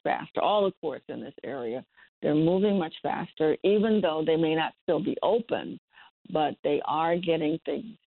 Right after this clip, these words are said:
done. They're doing a great job. They really are. So give me a call at two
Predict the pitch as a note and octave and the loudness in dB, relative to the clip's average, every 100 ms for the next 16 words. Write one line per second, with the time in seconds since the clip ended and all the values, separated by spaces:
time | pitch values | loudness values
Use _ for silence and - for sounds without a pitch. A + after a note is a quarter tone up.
0 | - - - - - B2+ C#3+ C#3+ D#3 D#3+ | -8 -6 -6 -8 -4 -4 0 0 2 0
1 | - D3 - - - - A2+ - C3 C#3+ | 2 2 2 0 0 0 -4 -2 0 2
2 | E3 D#3 C3 - - F#2+ C2+ - _ - | 2 4 2 0 -4 -2 -4 -8 _ -20
3 | - - _ - G3+ F#3+ F#3 G#3 _ _ | -20 -20 _ -2 0 2 0 -4 _ _
4 | _ _ _ A#3 C4 C4+ F#4+ A4 B3 E3 | _ _ _ -2 -2 -2 -6 -6 -4 -2
5 | E3+ F3 - E3+ E3+ - - | -2 -4 -6 -12 -12 -10 -6